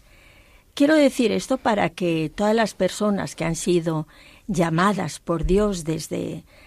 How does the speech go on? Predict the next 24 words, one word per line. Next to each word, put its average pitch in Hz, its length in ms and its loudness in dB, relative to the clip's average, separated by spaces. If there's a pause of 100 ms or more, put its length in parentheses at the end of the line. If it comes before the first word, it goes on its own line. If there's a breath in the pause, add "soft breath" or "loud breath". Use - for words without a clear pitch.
(180 soft breath)
desde 180 280 -2
muy 220 180 2
pequeñas 202 600 -2
o 170 80 -4
desde 160 320 -4
muy 196 260 2
jóvenes 180 720 -4 (640 soft breath)
no 247 240 6
envidien 254 840 4 (320 soft breath)
a 190 180 0
las 185 220 -2
personas 285 500 0
que 294 80 -2
han 277 100 2
sido 269 240 -2
llamadas 214 520 -2
por 185 200 -4
Dios 190 340 -2 (280 loud breath)
en 190 140 4
otro 185 260 0
momento. 160 560 -4 (440 soft breath)
A 214 100 2
cada 208 380 0
uno 285 380 4